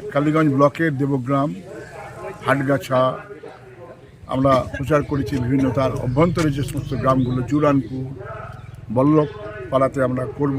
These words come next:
গোবরা অঞ্চলের মধ্যে বিভিন্ন গ্রামেই আমরা এই সমস্ত প্রচারগুলো করছি। এলাকাগত দিক থেকে এসব এলাকাগুলো হচ্ছে কৃষি প্রধান এলাকা, তো ওই কৃষকের যে সমস্ত সমস্যাগুলো, আর সে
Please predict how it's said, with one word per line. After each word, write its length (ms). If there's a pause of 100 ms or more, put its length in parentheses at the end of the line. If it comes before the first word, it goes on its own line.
(140)
গোবরা 240
অঞ্চলের 520
মধ্যে 240 (1200)
বিভিন্ন 300
গ্রামেই 400 (100)
আমরা 200
এই 160
সমস্ত 260
প্রচারগুলো 540 (120)
করছি। 260 (2000)
এলাকাগত 480 (140)
দিক 100 (100)
থেকে 200 (100)
এসব 180 (100)
এলাকাগুলো 440
হচ্ছে 240
কৃষি 280
প্রধান 320
এলাকা, 300 (1400)
তো 60 (240)
ওই 80 (100)
কৃষকের 580 (120)
যে 80 (120)
সমস্ত 260 (160)
সমস্যাগুলো, 640 (880)
আর 80
সে 140